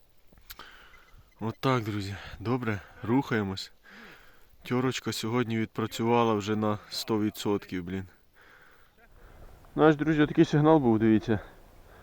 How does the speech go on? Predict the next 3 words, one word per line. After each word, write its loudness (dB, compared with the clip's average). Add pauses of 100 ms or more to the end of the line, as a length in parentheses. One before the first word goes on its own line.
(880)
Залізо. 2 (1300)
І, 2
значить, 4